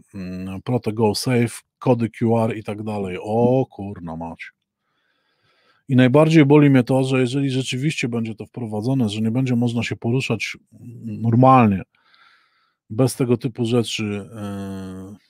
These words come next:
za granicę, to jeżeli będę zmuszony coś takiego mieć, to będę szukał jakiegoś sposobu, żeby mieć to gdzieś na papierze, w książeczce, tak jak te żółte książeczki szczepienne.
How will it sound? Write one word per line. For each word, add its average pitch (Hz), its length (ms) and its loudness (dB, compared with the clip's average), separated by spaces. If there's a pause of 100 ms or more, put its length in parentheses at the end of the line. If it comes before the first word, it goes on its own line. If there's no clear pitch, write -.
(240)
za 110 200 -4
granicę, 117 720 0 (1120)
to 127 140 4
jeżeli 135 340 6
będę 143 320 6
zmuszony 127 500 2
coś 110 200 -8
takiego 110 360 -6
mieć, 117 320 -4 (960)
to 131 80 -2
będę 143 260 4
szukał 160 340 4
jakiegoś 147 340 2
sposobu, 143 460 0
żeby 147 180 2
mieć 147 180 -2
to 151 100 -8
gdzieś 147 220 -6
na 160 80 0
papierze, 170 480 2
w - 80 -6
książeczce, 147 560 0
tak 107 120 -6
jak 113 140 -4
te 120 100 -2
żółte 123 280 0
książeczki 156 480 0
szczepienne. - 580 -12